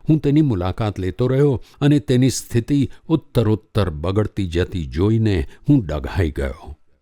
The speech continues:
"શશી આજની રાત કાઢી શકશે નહીં." તેના દાક્તરના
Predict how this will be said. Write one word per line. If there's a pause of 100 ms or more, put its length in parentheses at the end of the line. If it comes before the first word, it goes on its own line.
"શશી (260)
આજની
રાત
કાઢી
શકશે
નહીં." (400)
તેના
દાક્તરના